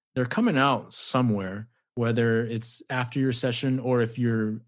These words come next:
you know, get very skilled at it, maybe, like, ten years later when you, like, blow up a building, right? The longer you keep it in there, the bigger the explosion's gonna be later, right? This is just how it is.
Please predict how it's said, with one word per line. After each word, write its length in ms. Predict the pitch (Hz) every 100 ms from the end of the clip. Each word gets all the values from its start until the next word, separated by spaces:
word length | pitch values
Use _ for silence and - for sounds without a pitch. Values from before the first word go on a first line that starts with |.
| _ _ _ _
you 160 | 123 113
know, 60 |
get 180 | 101 117
very 240 | 104 120 127
skilled 300 | - 117 107
at 140 | 101
it, 120 | 104
maybe, 460 | 104 107 104 104 98 _ _ _ 104
like, 280 | 98 98 _ -
ten 240 | - 120
years 240 | 120 110 104
later 300 | 110 110 104
when 160 | 101
you, 120 | 101
like, 280 | 101 95 -
blow 200 | 107 110
up 120 | 107
a 40 | -
building, 540 | 131 175 160 131 131 - _ -
right? 160 | 127 139
The 80 | 135
longer 380 | 156 190 208
you 500 | 185 160 151 139 131 127
keep 240 | 180 175
it 80 | 135
in 200 | 151 147
there, 140 | 131
the 140 | 117 104
bigger 260 | 139 143 135
the 160 | 120
explosion's 580 | 113 - - 127 127 113
gonna 200 | 113 113
be 220 | 104 107
later, 440 | 98 107 120 92 - _ _ _
right? 160 | 110 104
This 200 | 104 -
is 280 | 98 - -
just 180 | _ -
how 160 | 101 92
it 80 |
is. 280 | 117 127 117